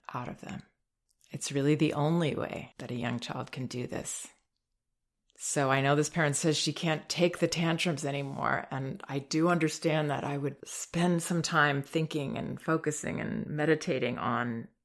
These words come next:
letting them be and the power of them to bond you, the power of him expressing feelings to make him feel better,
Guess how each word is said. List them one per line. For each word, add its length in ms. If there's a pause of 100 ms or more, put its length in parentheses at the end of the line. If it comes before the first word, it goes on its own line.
(280)
letting 340
them 120
be 520
and 180
the 80
power 680
of 160
them 400 (140)
to 80
bond 480
you, 320 (420)
the 80
power 480
of 180 (220)
him 340
expressing 840
feelings 720 (140)
to 120
make 300
him 120
feel 480 (120)
better, 480